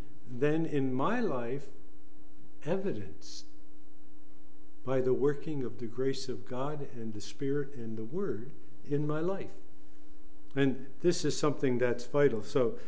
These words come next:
that's, that's the control mechanism. It's found in the grace of God and the effective power and working of God, because we are hidden with Christ in God.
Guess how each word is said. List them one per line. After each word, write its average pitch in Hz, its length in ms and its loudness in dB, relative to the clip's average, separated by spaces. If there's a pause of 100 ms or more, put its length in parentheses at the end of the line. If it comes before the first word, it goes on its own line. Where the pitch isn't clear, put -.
(340)
that's, 185 360 6 (240)
that's 196 340 4
the 170 200 4
control 180 800 4
mechanism. 131 680 2
It's - 160 2
found 180 380 4
in 139 160 6
the 127 100 4
grace 147 560 2 (300)
of 120 220 0
God 180 340 2
and 147 240 2
the 127 160 0
effective 170 880 0 (380)
power 175 580 2
and 131 460 0
working 160 600 2 (300)
of 123 240 0
God, 151 480 4
because 135 420 2 (300)
we 143 240 4
are 123 260 2 (300)
hidden 151 680 2 (340)
with 151 380 4
Christ 123 600 2 (540)
in 123 300 2
God. 101 280 0